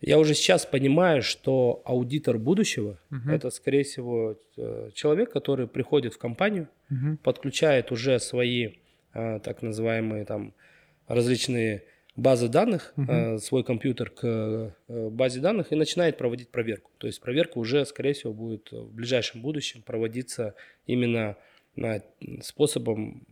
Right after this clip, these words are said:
Speaker 1: тестирования I T-контролей. То есть,
Speaker 2: Мгм.
Speaker 1: э, будет браться весь массив данных и разные разрезы,
Speaker 2: Мгм.
Speaker 1: э, будут как раз тестироваться машинами.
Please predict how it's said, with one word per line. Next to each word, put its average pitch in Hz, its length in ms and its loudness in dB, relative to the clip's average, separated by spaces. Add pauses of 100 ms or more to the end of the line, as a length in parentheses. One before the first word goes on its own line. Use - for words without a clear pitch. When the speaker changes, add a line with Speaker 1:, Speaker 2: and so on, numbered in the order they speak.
(380)
Speaker 1:
тестирования 131 720 0
I 117 120 -4
T-контролей. 110 600 -6 (140)
То 120 100 -4
есть, 131 300 -2
Speaker 2:
Мгм. 113 80 0
Speaker 1:
э, 107 140 0
будет 120 300 0
браться 113 520 0 (280)
весь 139 220 4
массив 120 340 0
данных 156 440 4
и 120 180 2
разные 127 440 6
разрезы, 139 600 4
Speaker 2:
Мгм. 139 420 0
Speaker 1:
э, 117 240 -8
будут 123 360 -6
как - 180 -12
раз 127 200 0
тестироваться 127 800 -2
машинами. 104 500 -2